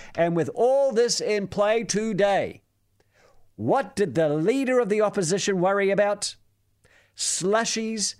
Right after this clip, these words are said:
for prison guards, of course. Now, maybe a million dollars is too much to spend, but in the scheme of things, this is a petty piece of political clickbait.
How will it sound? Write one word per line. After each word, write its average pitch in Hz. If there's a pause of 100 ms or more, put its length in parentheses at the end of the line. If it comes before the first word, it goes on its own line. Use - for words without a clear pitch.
(140)
for 220
prison 151
guards, 101
of 117
course. 220 (1120)
Now, 196
maybe 196
a 151
million 143
dollars 127
is 110
too 143
much 123
to 110
spend, 147 (180)
but 320
in 262
the 196
scheme 185
of 170
things, 180 (200)
this 240
is 170
a 143
petty 156
piece 160
of 117
political 135
clickbait. -